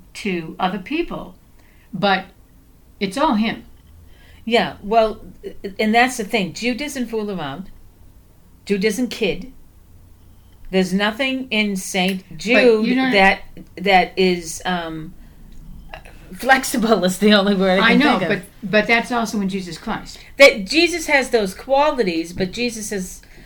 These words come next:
Speaker 2: many more qualities.
Speaker 1: Jesus has many more qualities, but he's only giving you a mini movie of himself like this, see?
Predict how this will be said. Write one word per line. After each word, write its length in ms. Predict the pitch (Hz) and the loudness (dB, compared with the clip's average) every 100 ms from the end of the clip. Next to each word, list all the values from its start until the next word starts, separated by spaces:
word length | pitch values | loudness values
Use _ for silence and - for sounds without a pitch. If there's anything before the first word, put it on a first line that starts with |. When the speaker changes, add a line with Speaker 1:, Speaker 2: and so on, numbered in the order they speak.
| - | -6
Speaker 2:
many 360 | - 214 220 208 | 0 2 2 2
more 540 | 190 214 226 170 - - - - - - - - - - | 2 2 2 -2 -6 -14 -4 -2 -2 -8 -18 -12 0 0
qualities. 360 | - 208 262 277 | 2 2 2 2
Speaker 1:
Jesus 160 | 214 220 | 2 2
has 160 | 220 | 2
many 220 | 220 214 | 2 2
more 220 | 202 185 185 | 2 0 -2
qualities, 720 | 269 302 262 180 160 - - - - | -2 -2 0 -2 -6 -10 -16 -20 -10
but 320 | - 214 190 - | -2 0 0 -2
he's 220 | 190 214 240 | -2 0 2
only 180 | 247 | 2
giving 300 | 190 233 214 | 0 -2 0
you 100 | 190 | 0
a 60 | 180 | 0
mini 240 | 190 202 | 0 0
movie 320 | 202 233 185 156 | 0 2 2 0
of 80 | |
himself 440 | 139 147 - - - | -4 -6 -4 -2 -2
like 180 | 143 - | -4 -10
this, 180 | - | -14
see? 320 | - 202 214 | -6 -4 -4